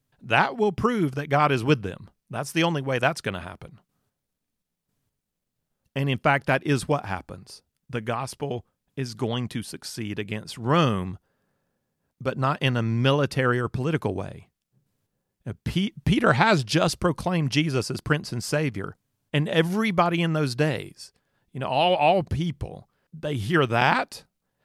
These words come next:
those are fighting words. You know, that implies a military king.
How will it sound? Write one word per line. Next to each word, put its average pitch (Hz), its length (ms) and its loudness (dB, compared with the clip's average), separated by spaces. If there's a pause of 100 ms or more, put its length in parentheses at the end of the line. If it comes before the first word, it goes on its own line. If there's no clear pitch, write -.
(120)
those 151 300 0
are 170 100 4
fighting 160 540 2
words. 139 680 0 (880)
You 110 80 -10
know, 123 60 -4
that 180 120 -2
implies 156 320 0
a 135 60 4
military 135 720 4
king. 98 580 -6